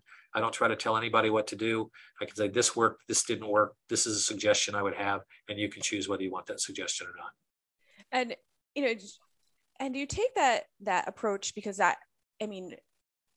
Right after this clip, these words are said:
Speaker 2: from going through your own recovery process, you probably wouldn't have responded if someone told you, "Sam, this is what you need to do." You probably would have said, "F you, I'm gonna do what the hell I want," and maybe move in the opposite <laughs> direction, right?
Speaker 1: Well,
Speaker 2: <laughs>
Speaker 1: yeah, it, it's kinda like that therapist, though, that talks so directly to me. I think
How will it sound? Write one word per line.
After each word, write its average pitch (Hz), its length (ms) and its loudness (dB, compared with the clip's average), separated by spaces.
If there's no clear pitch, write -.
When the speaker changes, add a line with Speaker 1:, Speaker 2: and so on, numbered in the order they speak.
Speaker 2:
from 226 200 4
going 247 300 8
through 233 160 -4
your 208 180 0
own 196 160 -2
recovery 185 480 -4
process, 170 460 -6
you 220 60 -8
probably 285 300 4
wouldn't 214 240 0
have 190 140 -2
responded 175 540 -2
if 156 120 -6
someone 170 300 -6
told 165 260 -6
you, 160 100 -12
"Sam, 226 300 6
this 226 160 4
is 196 120 0
what - 160 -2
you 185 80 -6
need 170 220 -6
to 160 80 -6
do." 175 220 -2
You 147 160 -6
probably 202 300 -2
would 160 60 -8
have 175 80 -10
said, 175 260 -4
"F 220 220 4
you, 180 380 0
I'm 208 100 4
gonna 190 120 -2
do 190 120 0
what 170 80 -4
the 185 60 -6
hell 175 140 4
I 156 100 8
want," 208 260 6
and 202 100 0
maybe 202 200 2
move 196 160 8
in 180 100 10
the 180 100 -2
opposite - 380 4
<laughs> 208 80 -6
direction, 170 640 8
right? 226 300 6
Speaker 1:
Well, - 280 10
Speaker 2:
<laughs> - 40 -10
Speaker 1:
yeah, 190 240 10
it, 202 240 10
it's 185 140 8
kinda 208 300 10
like 180 220 10
that 139 240 4
therapist, 135 520 8
though, 135 180 8
that 120 140 -2
talks 127 260 4
so 127 80 -2
directly 120 420 0
to 123 160 -8
me. 120 120 -2
I 123 100 2
think 120 300 -2